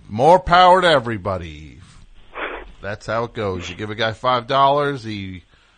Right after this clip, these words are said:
ruins the, the basketball game that I'm trying to, what are you gonna do, right? Look, all the best to you and yours, and, uh,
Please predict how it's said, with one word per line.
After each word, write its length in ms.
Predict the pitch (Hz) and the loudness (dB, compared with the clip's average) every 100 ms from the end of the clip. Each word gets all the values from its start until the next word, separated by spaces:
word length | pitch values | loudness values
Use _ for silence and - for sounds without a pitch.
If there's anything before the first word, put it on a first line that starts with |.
| _ _ - | _ _ -6
ruins 520 | 123 185 220 208 170 | 2 4 4 0 -6
the, 200 | 170 - _ 151 | -12 -14 _ -8
the 80 | 175 | -6
basketball 640 | 143 123 101 - 90 92 | -2 -2 -2 -10 -8 -8
game 360 | 90 85 78 92 | -8 -12 -12 -10
that 140 | 92 | -10
I'm 160 | 92 90 | -10 -12
trying 400 | - 107 104 98 | -6 -4 -4 -6
to, 300 | 101 95 87 - _ _ _ _ _ _ _ _ _ _ _ _ | -8 -8 -10 -18 _ _ _ _ _ _ _ _ _ _ _ _
what 180 | 98 101 | -10 -8
are 40 | |
you 60 | 104 | -6
gonna 200 | 117 113 | -6 -8
do, 280 | 98 - - _ _ - | -10 -14 -18 _ _ -12
right? 280 | 113 135 135 _ _ - | -8 -8 -10 _ _ -16
Look, 240 | - - _ _ | -16 -18 _ _
all 180 | - 143 | -4 -4
the 80 | 160 | -2
best 300 | 151 151 - | -2 -2 -4
to 60 | 143 | -6
you 260 | 135 135 127 | -4 -2 -2
and 100 | 117 | -4
yours, 480 | 110 107 107 - _ _ _ _ _ _ - | -4 -4 -4 -10 _ _ _ _ _ _ -10
and, 440 | 107 101 101 95 | -8 -6 -6 -6
uh, 680 | 95 92 90 87 85 82 | -4 -4 -6 -8 -10 -12